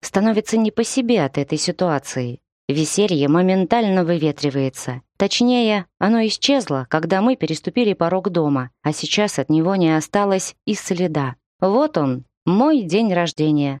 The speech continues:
который я так долго ждала. Хочется остаться одной, сбежать отсюда,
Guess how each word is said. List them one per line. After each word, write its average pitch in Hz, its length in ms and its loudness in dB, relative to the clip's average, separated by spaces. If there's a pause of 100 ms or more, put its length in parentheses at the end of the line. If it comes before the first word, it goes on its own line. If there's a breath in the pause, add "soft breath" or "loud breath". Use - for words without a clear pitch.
(160)
который 185 480 0
я 208 220 2
так 170 440 -2
долго 202 460 0
ждала. 156 540 -2 (280)
Хочется 208 520 0
остаться 190 560 -2
одной, 151 460 0 (180)
сбежать 185 500 0
отсюда, 139 480 -4